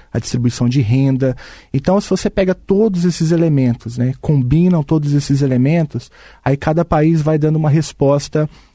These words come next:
é claro, dentro da sua especificidade, é, mas eu acho que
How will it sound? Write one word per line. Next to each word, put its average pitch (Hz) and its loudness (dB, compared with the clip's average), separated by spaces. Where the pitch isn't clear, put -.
é 131 -2
claro, 127 0
dentro 131 -2
da 131 -2
sua - -4
especificidade, 135 -2
é, 127 2
mas 151 0
eu 165 2
acho 160 -2
que 170 0